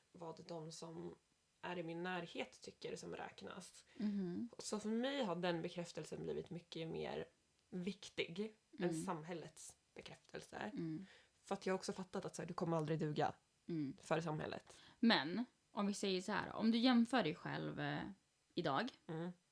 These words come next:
Speaker 2: till fem år tillbaka. Hur,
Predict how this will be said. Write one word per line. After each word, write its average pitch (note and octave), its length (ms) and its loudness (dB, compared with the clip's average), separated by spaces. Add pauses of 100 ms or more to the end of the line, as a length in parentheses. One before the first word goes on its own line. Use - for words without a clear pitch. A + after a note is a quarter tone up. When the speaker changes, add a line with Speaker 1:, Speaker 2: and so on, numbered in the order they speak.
(340)
Speaker 2:
till D#3+ 540 0 (100)
fem F3+ 380 4
år D3+ 260 4 (180)
tillbaka. - 540 0 (720)
Hur, F#3 640 8